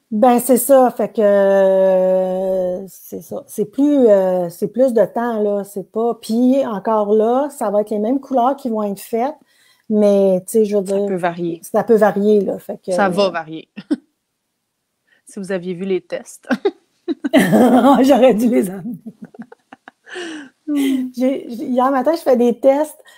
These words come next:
Speaker 1: sur un mini écheveau, mais c'est pas pareil, tu sais. Fait que là, je montre ça à Mathilde, telle affaire, telle affaire.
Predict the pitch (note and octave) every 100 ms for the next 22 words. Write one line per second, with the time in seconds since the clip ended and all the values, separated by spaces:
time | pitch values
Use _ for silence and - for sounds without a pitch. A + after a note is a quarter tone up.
0 | - - - C#4 C#4+ D4 D4 C4 C#4+ A#3+
1 | A#3 C4 C4+ C#4 D4 D4+ A#3 A3 - B3+
2 | A3+ - C4 C#4 G#3+ A#3 B3+ B3 - C4
3 | B3 B3+ B3 G#3+ A#3 B3+ A#3 G#3 A3+ A3+
4 | A3 G#3+ A#3 A#3+ A3+ G#3+ G3+ A3